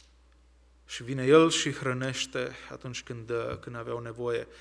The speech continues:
Uh, iată-L pe Domnul Iisus Hristos prezent în starea aceasta de confuzie a lor,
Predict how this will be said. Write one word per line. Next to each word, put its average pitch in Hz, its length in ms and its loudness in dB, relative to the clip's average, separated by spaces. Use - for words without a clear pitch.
Uh, 123 260 -4
iată-L 147 280 0
pe 135 100 -4
Domnul 143 260 2
Iisus 131 300 -4
Hristos 135 440 -2
prezent 127 640 -2
în 117 120 -10
starea 120 420 -4
aceasta 117 400 -10
de 113 140 -10
confuzie 117 540 -12
a 117 40 -10
lor, 120 300 -8